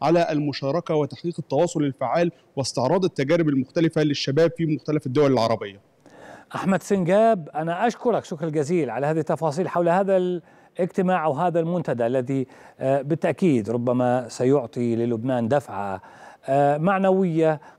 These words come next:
Speaker 2: و-، ومجالات أخرى إن شاء الله. أحمد سنجاب مراسل القاهرة الإخبارية من بيروت، شكرًا جزيلًا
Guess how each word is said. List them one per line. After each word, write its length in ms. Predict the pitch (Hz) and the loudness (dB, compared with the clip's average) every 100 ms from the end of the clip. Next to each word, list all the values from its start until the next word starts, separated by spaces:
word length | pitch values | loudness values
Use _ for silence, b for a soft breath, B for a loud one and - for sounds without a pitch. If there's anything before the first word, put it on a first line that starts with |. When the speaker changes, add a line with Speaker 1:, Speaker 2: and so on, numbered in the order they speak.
| - | -12
Speaker 2:
و-، 380 | 143 147 151 151 | -6 0 2 2
ومجالات 920 | 151 151 147 147 143 143 139 151 143 | 2 2 2 0 -4 -4 0 2 2
أخرى 280 | - 131 127 | -2 -6 -6
إن 60 | 113 | -6
شاء 200 | - 104 | -8 -8
الله. 300 | 104 101 101 - | -4 -6 -6 -10
أحمد 420 | 139 127 123 131 | -6 -6 -6 -6
سنجاب 380 | - 139 131 127 | -4 0 0 0
مراسل 220 | 123 110 | -4 -6
القاهرة 220 | 117 113 117 | -8 -6 -6
الإخبارية 480 | 113 117 113 117 | -4 -4 -2 0
من 200 | 113 113 | 0 0
بيروت، 280 | 113 117 110 | 0 0 -2
شكرًا 280 | - 208 160 | -4 -2 -2
جزيلًا 500 | 95 87 92 92 80 | -2 -4 -4 -4 -4